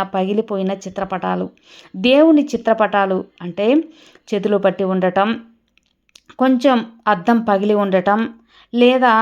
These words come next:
ఫ్రేమ్ విరిగిపోయి ఉండటం, ఇలాంటివన్నమాట. అలాగే చేతులు పట్టి, చెమ్మబడి, అవన్నీ కూడా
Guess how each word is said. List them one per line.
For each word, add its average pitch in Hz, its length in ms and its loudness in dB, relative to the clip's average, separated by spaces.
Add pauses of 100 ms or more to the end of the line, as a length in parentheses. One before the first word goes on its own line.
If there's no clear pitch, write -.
(140)
ఫ్రేమ్ 226 460 2
విరిగిపోయి 202 580 0
ఉండటం, 196 380 -2 (180)
ఇలాంటివన్నమాట. 214 920 -2 (760)
అలాగే 262 440 4 (200)
చేతులు 247 340 4
పట్టి, 226 400 -2 (220)
చెమ్మబడి, 220 640 0 (140)
అవన్నీ 202 400 -2
కూడా 220 280 -2